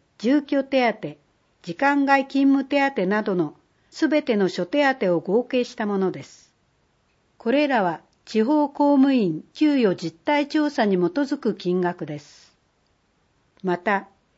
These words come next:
平均給与月額、国ベースは、国家公務員の平均給与月額には、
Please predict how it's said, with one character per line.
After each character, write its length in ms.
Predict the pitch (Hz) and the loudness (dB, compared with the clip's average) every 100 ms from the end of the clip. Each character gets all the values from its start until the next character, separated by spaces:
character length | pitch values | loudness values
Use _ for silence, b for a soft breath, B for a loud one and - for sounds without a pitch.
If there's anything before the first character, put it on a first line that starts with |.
| _ - | _ 0
平 200 | 254 294 | 0 2
均 340 | 285 285 269 | 2 2 2
給 220 | 262 269 | 0 2
与 160 | 285 262 | 2 2
月 260 | 262 262 | 0 -2
額、 340 | 196 165 - 139 _ - | -8 -8 -10 -20 _ -8
国 260 | 190 247 | -2 0
ベ 200 | 247 220 | 0 -2
ー 40 | 175 | -6
ス 260 | - 156 - _ - | -10 -20 -20 _ -16
は、 200 | 160 - _ _ _ _ _ | -14 -14 _ _ _ _ _
国 160 | 185 180 | -8 -6
家 140 | - 294 | -2 -4
公 300 | 285 277 285 | 0 2 4
務 180 | 269 269 | 4 4
員 240 | 233 190 | 2 2
の 180 | 180 156 | 0 -2
平 300 | - 233 277 | -2 2 2
均 320 | 269 285 269 | 2 2 2
給 240 | 269 262 294 | 2 0 2
与 140 | 285 | 0
月 280 | 277 277 269 | -2 -4 -2
額 260 | 254 247 | -4 -2
に 160 | 185 180 | -2 0
は、 180 | 165 | -2